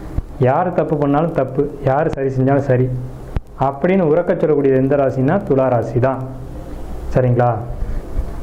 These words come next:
இப்ப சார் எங்களுக்கு அத, இந்த விசுவாச வருஷம் எப்படி இருக்கு அப்படின்னு நீங்க கேட்டீங்க அப்படின்னா சூப்பரா இருக்கு. ஏன் சார் அப்படி சொல்றீங்க? உங்க ராசிக்கு ஆகாத கிரகம் மூணு, ஆறு கூடிய குரு, ஆனா ஒன்பதாம் இடத்துல உட்கார்ந்திருக்காரு.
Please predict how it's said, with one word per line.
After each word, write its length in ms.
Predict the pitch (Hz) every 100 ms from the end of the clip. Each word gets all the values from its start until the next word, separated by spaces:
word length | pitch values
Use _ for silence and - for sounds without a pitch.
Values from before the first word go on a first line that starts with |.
| - - - - -
இப்ப 220 | 165 165
சார் 280 | 151 160 156
எங்களுக்கு 420 | 139 143 151 147 147
அத, 160 | 127 131 135 135
இந்த 240 | 135 135 139 131 131 127
விசுவாச 320 | 135 202 196 160
வருஷம் 220 | 131 156
எப்படி 180 | 135 139
இருக்கு 160 | 127 131
அப்படின்னு 240 | 127 127
நீங்க 120 | 127 123
கேட்டீங்க 260 | 143 139 127
அப்படின்னா 260 | 123 120 139 - - - - - - - - -
சூப்பரா 500 | 147 143 - 127 135
இருக்கு. 200 | 123 127 123 - - - - - - - 143
ஏன் 100 | 156
சார் 160 | 151 135
அப்படி 180 | 120 127
சொல்றீங்க? 320 | 123 120 120 117 - - - - - - -
உங்க 140 | 143 139
ராசிக்கு 340 | 175 185 170 147
ஆகாத 280 | 160 170 170
கிரகம் 320 | 147 143 135 151
மூணு, 120 | 170
ஆறு 120 | 143
கூடிய 200 | 135 139
குரு, 260 | 123 127 127 127 - - -
ஆனா 160 | 143 127
ஒன்பதாம் 400 | 123 156 151 120
இடத்துல 220 | 127 120
உட்கார்ந்திருக்காரு. 460 | 127 117 110 117